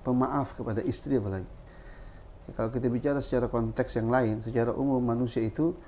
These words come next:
akan menjadi manusia yang istimewa di sisi Allah,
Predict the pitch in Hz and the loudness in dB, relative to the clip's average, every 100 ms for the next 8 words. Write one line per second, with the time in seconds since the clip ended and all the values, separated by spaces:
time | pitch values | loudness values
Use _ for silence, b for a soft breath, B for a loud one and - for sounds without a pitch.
0 | b b b b - 123 120 120 120 113 | b b b b -8 -4 -2 0 2 2
1 | 117 131 135 123 113 113 - - 113 113 | 2 0 2 2 2 -2 -4 0 4 4
2 | 120 107 113 - 107 123 | 4 2 -2 -2 0 0